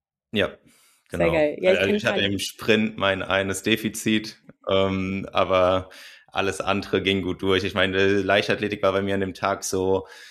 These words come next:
Speaker 1: in der Mitte. Das heißt, da ist dann schon so ein bisschen Druck, wenn du weißt, okay, jetzt habe ich mein Defizit, jetzt muss alles andere sitzen. Aber ich wusste auch, dass im Normalfall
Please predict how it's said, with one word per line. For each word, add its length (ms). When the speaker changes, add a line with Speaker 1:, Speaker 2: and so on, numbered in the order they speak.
Speaker 1:
in 160
der 120
Mitte. 500
Das 180
heißt, 220
da 40
ist 100
dann 120
schon 220
so 120
ein 380
bisschen 320
Druck, 240
wenn 120
du 60
weißt, 260
okay, 180
jetzt 280
habe 140
ich 100
mein 160
Defizit, 460
jetzt 160
muss 140
alles 200
andere 600
sitzen. 680
Aber 460
ich 320
wusste 800
auch, 160
dass 180
im 160
Normalfall 1400